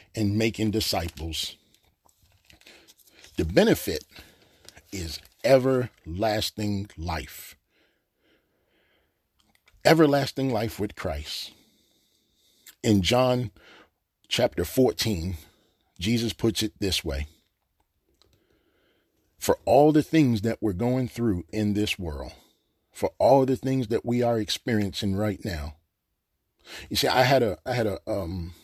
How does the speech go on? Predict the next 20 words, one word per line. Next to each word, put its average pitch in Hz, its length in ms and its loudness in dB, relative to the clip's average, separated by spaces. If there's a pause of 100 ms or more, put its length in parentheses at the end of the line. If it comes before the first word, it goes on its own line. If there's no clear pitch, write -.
(180)
a, 98 240 -4
a 90 160 -6
former 123 340 0
coworker 107 540 2
reach 107 300 -2
out 98 200 -2
to 110 120 -2
me 92 220 -4 (340)
and, 90 260 -6
uh, 71 240 -8
tell 120 280 2
me 107 260 0 (1500)
the, 95 280 0
the 95 100 -4
concerns, 87 920 -2 (1300)
you 101 100 0
know, 90 300 -4
of 107 200 2
the 110 80 2
world, 107 440 2